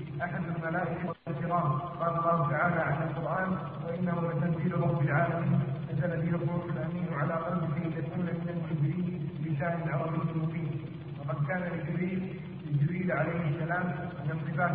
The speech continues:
الحميدة العظيمة من الكرم والقوة والقرب من الله تعالى والمكانة والاحترام من الملائكة والأمانة والحسن والطهارة، ما جعله أهلا لأن يكون رسول الله تعالى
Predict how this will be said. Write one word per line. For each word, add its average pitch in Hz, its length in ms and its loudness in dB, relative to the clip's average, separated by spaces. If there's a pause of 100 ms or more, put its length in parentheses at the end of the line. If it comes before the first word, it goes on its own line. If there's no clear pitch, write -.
الحميدة 170 500 2 (420)
العظيمة 156 500 0 (320)
من 165 140 -2
الكرم 160 480 0
والقوة 170 540 0 (240)
والقرب 160 480 -4
من 160 260 -2
الله 170 200 2 (140)
تعالى 165 500 0 (200)
والمكانة 156 680 -2
والاحترام 165 640 -2
من 151 240 0
الملائكة 156 600 -2
والأمانة 165 560 -2
والحسن 165 500 -2 (380)
والطهارة، 170 960 0
ما 156 180 0
جعله 165 320 0 (180)
أهلا 180 240 2 (420)
لأن 165 140 -2
يكون 160 380 -2
رسول 165 400 -2
الله 170 240 2 (480)
تعالى 170 500 4